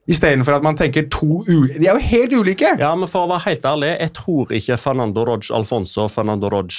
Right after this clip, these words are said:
Speaker 2: eh, Negroles, altså far og sønn der, jeg tror ikke de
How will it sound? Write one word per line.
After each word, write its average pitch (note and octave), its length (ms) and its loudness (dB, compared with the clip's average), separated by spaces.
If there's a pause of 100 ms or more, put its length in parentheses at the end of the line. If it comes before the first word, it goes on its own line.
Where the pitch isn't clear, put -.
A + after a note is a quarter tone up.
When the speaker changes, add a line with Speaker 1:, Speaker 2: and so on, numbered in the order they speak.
(160)
Speaker 2:
eh, G2+ 160 0
Negroles, G2 720 -2
altså G#2 180 -2
far G2+ 220 -2
og F#2+ 160 -2
sønn F#2 240 -2
der, A2 320 -2
jeg - 80 -6
tror - 160 -6
ikke C3 160 -4
de C#3 80 2